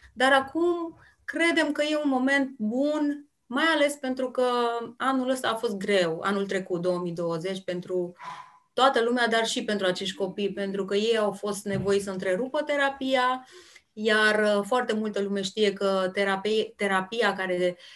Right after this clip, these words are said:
este întreruptă duce ca progresele pe care copilul le-a făcut să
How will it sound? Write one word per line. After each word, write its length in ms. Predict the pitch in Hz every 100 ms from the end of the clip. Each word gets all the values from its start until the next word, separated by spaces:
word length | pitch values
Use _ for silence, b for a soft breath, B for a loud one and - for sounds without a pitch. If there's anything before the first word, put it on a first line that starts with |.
| B
este 340 | 196 196 - 202
întreruptă 960 | 190 196 202 262 - 254 254 240 240 _ _ _ _
duce 560 | _ 202 214 285 285 262
ca 960 | 254 233 226 220 220 214 208 208 202 - _ _ _
progresele 640 | 226 220 247 285 285 233
pe 100 | 226
care 260 | 220 226 214
copilul 440 | 202 196 240 214
le-a 200 | 202 190
făcut 440 | 196 190 190 262 254
să 340 | - 247 240